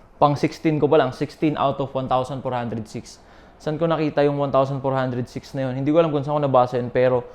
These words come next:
yun yung ano, yun yung batas ng mundo. Ayun yung batas ng mundo. Ah, pag may gusto kang bagay, may gusto kang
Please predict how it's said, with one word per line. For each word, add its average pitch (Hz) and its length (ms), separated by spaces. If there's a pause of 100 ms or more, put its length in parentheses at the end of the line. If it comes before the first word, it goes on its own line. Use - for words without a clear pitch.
(320)
yun 156 320
yung 151 240
ano, 139 240
yun 139 240
yung 131 80
batas 135 320
ng 139 160
mundo. 127 400 (1000)
Ayun 143 280
yung 143 160
batas 139 320
ng 135 160
mundo. 123 480 (1500)
Ah, 120 720 (320)
pag 139 120
may 139 240
gusto 135 320
kang 131 180
bagay, 123 460
may 120 160
gusto 120 240
kang 123 240